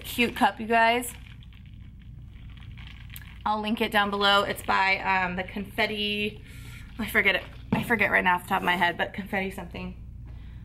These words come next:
Um, I also have my lunch today is sushi.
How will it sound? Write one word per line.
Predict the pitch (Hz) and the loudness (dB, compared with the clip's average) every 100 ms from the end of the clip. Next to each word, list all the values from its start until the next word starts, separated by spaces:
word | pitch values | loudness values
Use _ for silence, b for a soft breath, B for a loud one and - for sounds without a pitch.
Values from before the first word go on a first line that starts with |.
| B 226 | B 4
Um, | 220 220 214 | 8 8 6
I | - | 4
also | 208 220 240 | 4 4 0
have | 226 220 190 185 185 - - | 0 6 10 10 8 4 -2
my | 180 | -2
lunch | 185 190 208 233 - | 0 2 0 -2 -4
today | 311 311 294 294 302 - | 0 4 8 8 6 4
is | 208 202 | 2 2
sushi. | - 311 311 - 311 302 302 294 302 | 0 0 2 2 4 6 6 4 4